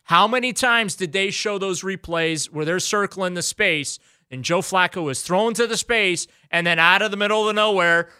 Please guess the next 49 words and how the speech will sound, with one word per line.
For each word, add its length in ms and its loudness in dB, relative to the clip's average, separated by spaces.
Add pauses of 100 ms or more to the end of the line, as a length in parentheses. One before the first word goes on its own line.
(140)
comes 680 0
Amari 340 2
Cooper, 640 -4
or 40 -6
comes 300 -6
Elijah 360 0
Moore, 440 -6
or 200 -10
David 300 2
Njoku, 720 -2
or, 200 -12 (400)
you 100 -6
know, 120 -2
Jerome 400 2
Ford, 360 0
right? 160 -2
How 240 2
many 240 -2
times 380 0
do 80 -10
we 100 -6
see 260 -6
that? 240 -4 (200)
The 160 4
answer 260 2
you're 120 2
looking 260 -2
for 400 0 (240)
is 220 2
a 160 -2
ton. 440 -2 (420)
We 100 2
saw 340 0
it 80 -6 (100)
a 100 -2
ton. 520 -2 (320)
Now 220 4
go 220 -2
back 320 -2
previous. 500 -6
How 140 -4
many 200 -6
times 360 -4
do 80 -14
we 80 -10
see 220 -8
that 220 -4
with 180 -10
Deshaun? 600 -6